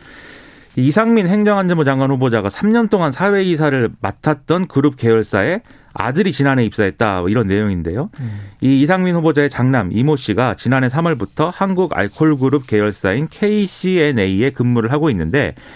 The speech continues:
Speaker 1: 케이씨엔에이는 자회사인 한국 알코올 산업의 원료 구매 그리고 제품 판매 등을, 어, 담당하는 업체입니다.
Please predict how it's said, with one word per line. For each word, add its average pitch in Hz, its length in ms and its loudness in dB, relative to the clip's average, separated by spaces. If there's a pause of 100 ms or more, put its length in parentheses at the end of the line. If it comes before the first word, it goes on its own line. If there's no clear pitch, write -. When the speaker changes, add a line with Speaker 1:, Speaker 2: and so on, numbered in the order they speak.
(220)
Speaker 1:
케이씨엔에이는 165 960 0
자회사인 123 500 -2
한국 196 500 -2
알코올 120 380 0
산업의 131 560 0 (240)
원료 143 340 4
구매 95 240 -2
그리고 123 280 -2
제품 127 340 -2
판매 214 340 0
등을, 156 360 0 (260)
어, 98 260 0
담당하는 151 500 0
업체입니다. 90 760 -2